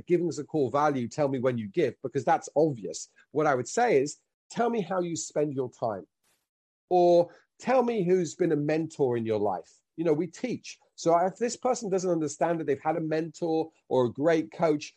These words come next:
then they don't understand the principle of learning. And we think we need to continuously, you know, develop ourselves and our clients.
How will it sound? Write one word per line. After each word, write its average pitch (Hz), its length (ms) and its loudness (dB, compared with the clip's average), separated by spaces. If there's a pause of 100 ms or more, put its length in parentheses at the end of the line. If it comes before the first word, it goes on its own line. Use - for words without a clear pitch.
(140)
then 175 140 4
they 214 80 6
don't 208 180 4
understand 143 480 0
the 117 80 -4
principle 117 460 0
of 92 80 -2
learning. 123 400 2
And 101 100 -6
we 147 100 0
think 139 200 -2
we 135 80 0
need 123 140 -4
to - 60 -20
continuously, 120 720 -6 (280)
you 127 60 -8
know, 120 140 2
develop 135 480 2
ourselves 101 640 -6
and 143 120 -4
our 139 120 -2
clients. 202 460 -4